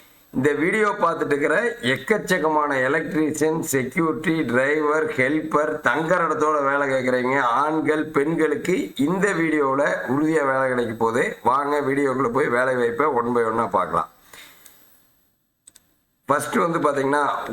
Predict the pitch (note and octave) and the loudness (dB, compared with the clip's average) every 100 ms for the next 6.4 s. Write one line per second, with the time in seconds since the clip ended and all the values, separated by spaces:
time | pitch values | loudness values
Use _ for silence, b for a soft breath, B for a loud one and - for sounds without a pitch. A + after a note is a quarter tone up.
0 | C3+ F#3 G3 F3 - D3+ F3 E3+ - C3+ | 0 0 -2 -2 -2 0 0 -2 -2 0
1 | B2+ G2+ - _ _ _ _ C#3+ D#3+ D#3 | 0 -4 -6 _ _ _ _ -2 0 0
2 | D#3 E3+ E3 C3+ D#3 C#3+ G#2+ - - D#3 | 2 0 0 0 0 0 -2 -4 -2 0
3 | - F3+ D#3 C3+ C3+ B2 A2 A2+ G3 F3 | 0 0 0 0 0 0 0 0 -2 -6
4 | - - - - _ _ _ _ _ _ | -18 -20 -20 -20 _ _ _ _ _ _
5 | _ _ _ _ _ _ _ _ _ - | _ _ _ _ _ _ _ _ _ -2
6 | C#3+ F3 G#3 | 0 2 0